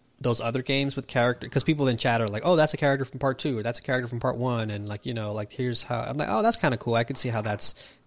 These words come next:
interesting, you know, world building." Um, but yeah, I,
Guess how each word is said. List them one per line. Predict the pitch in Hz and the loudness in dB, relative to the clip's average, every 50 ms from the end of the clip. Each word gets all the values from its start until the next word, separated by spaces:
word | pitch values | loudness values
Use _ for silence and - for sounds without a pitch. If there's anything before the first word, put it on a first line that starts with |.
| _ | _
interesting, | - 135 123 - 131 - - 135 117 113 107 104 - - | -4 -2 0 0 -2 0 0 0 0 0 -2 -6 -6 -6
you | 127 107 | -6 -6
know, | 98 92 90 - - _ _ _ _ _ - | -6 -6 -10 -12 -16 _ _ _ _ _ -6
world | 110 107 113 113 113 113 110 107 110 | -2 0 2 2 2 2 0 -2 -2
building." | 123 117 117 113 117 110 113 131 139 - - - - - - - - | 0 0 0 0 -2 -4 -4 -6 -8 -12 -16 -18 -16 -18 -18 -12 -6
Um, | 123 117 113 110 110 107 104 104 - _ _ - | -4 0 0 0 0 -2 -4 -6 -10 _ _ -4
but | 135 127 123 123 123 120 - _ _ _ _ _ - - _ _ _ - | -2 0 0 0 0 -2 -4 _ _ _ _ _ -20 -20 _ _ _ -4
yeah, | 139 143 143 135 127 120 - - - - - | 0 4 4 4 4 2 0 -6 -10 -2 4
I, | 131 127 131 135 135 131 123 | 4 6 6 6 4 0 -2